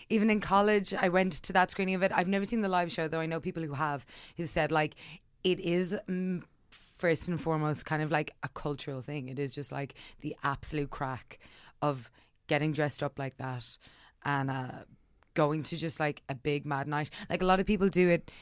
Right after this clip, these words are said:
as well with, um, a musical called Hedwig and the Angry Inch, which is a similar thing where, like, people get up in full costume and they go see this, this musical. And, um,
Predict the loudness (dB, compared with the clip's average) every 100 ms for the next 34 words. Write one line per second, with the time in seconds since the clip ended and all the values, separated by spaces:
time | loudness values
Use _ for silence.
0 | -8 -4 0 4 4 2 0 0 0 -2
1 | -6 -6 -2 0 0 -2 -2 0 0 0
2 | -8 -8 -6 -6 -4 -4 -4 -2 -2 0
3 | 0 0 0 0 0 -2 -4 -8 -10 -18
4 | -20 -10 -4 -2 -2 -2 0 2 2 4
5 | 4 4 4 4 0 -6 -4 -2 -2 -2
6 | -4 -4 -8 -6 -2 -2 -2 -6 -4 -2
7 | -2 -2 -4 -4 -4 -6 -6 -6 -6 -6
8 | -8 -20 -20 -4 -2 0 0 0 -2 -6
9 | -8 -20 -20 _ _ _ _ _ -12 -2
10 | 2 2 2 0 -4 -8